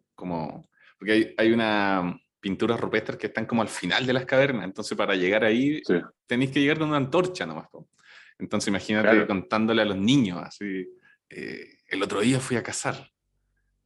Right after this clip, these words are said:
Speaker 1: y se
Speaker 2: Claro.
Speaker 1: da vuelta con la antorcha y aparece
Speaker 2: Claro.
Speaker 1: increíble,
Speaker 2: Sí, como lo
Speaker 1: es como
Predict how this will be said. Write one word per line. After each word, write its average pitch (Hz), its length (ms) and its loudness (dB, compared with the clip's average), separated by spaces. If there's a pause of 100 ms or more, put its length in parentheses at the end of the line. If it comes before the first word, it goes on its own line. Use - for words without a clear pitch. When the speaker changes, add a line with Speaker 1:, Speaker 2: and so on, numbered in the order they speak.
(120)
Speaker 1:
y 156 400 0 (320)
se - 160 0
Speaker 2:
Claro. 82 140 6
Speaker 1:
da 92 40 0
vuelta 127 220 2
con 143 120 6
la 143 60 6
antorcha 160 500 0
y 131 60 2
aparece 98 720 -2 (600)
Speaker 2:
Claro. 82 320 2
Speaker 1:
increíble, 101 580 4
Speaker 2:
Sí, 117 60 8
como 85 220 6
lo 87 180 2
Speaker 1:
es 87 80 -6
como 98 300 -8